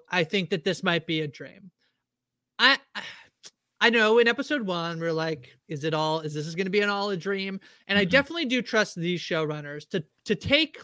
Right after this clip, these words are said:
Speaker 1: like, a trope of either this whole thing is a dream, a simulation, what have you.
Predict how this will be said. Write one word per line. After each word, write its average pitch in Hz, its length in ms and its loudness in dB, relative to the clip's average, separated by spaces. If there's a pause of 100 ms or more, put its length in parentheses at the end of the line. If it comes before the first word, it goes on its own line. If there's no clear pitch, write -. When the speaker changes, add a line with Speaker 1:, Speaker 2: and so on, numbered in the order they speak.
Speaker 1:
like, 202 200 -2
a 175 60 -4
trope 147 440 -10
of 180 160 -8
either 202 600 2 (380)
this 175 140 -8
whole 175 140 -2
thing 160 220 -6
is 143 140 -4
a 147 40 -8
dream, 226 540 -2 (240)
a 156 80 -12
simulation, 175 800 -2
what 160 140 -4
have 175 260 0
you. 165 260 -2